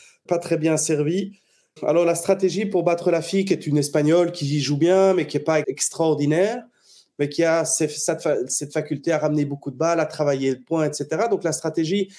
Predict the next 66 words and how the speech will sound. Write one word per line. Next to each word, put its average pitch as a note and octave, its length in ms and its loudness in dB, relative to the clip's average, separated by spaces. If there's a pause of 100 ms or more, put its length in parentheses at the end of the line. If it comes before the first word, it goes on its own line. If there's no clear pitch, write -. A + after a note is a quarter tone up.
(200)
c'était D3+ 260 -4
de D#3 40 -14
faire E3+ 140 -2
bouger D#3+ 180 0
la D#3 120 2
fille G#3+ 120 -6
parce F#3 140 0
qu'elle D3+ 180 -2
défend D#3+ 360 0
pas E3+ 120 0
bien, D3 260 0
cette F#3 220 -6
fille. G3 280 -6 (340)
Donc, C3+ 100 -4
chaque D3 220 -10
fois E3+ 240 2
que C#3+ 800 2 (200)
la C#3 120 -2
balle D3 180 2
vient C#3 180 0
un C#3 40 0
peu C#3 180 -4
vite, E3+ 420 0
elle C#3 100 0
fait - 160 -4
un C#3 120 2
slice, D#3+ 600 0
un C3+ 80 0
slice C3+ 240 -2
de C3+ 40 -8
défense E3 320 -2
qui - 80 -14
est - 100 -18
pas E3 120 -4
très D#3 160 -6
qualitatif. D3 720 -4 (720)
Mais D#3 160 2
Kate F#3+ 240 0
n'a E3 100 0
pas F3+ 140 0
trouvé F3+ 300 2
le E3 100 0
bon, E3 260 2
le D#3+ 100 2
bon D#3 180 2
timing. F3 520 2
Elle C#3+ 80 -4
s'est D3+ 160 -4
précipitée D3 600 -4
dans D3 100 2
l'échange, D3+ 460 0
elle D3+ 80 2
a C#3+ 40 0
raté C#3+ 300 -2
beaucoup, E3+ 560 0
elle D3 80 -2
s'est - 140 -2
un D3 80 2
peu C#3+ 180 -2
énervée, D3 560 2
elle D#3+ 100 0
n'y D3+ 60 2
avait C#3+ 160 0
pas D3 160 0
le D3 60 -8
service. D3 500 -2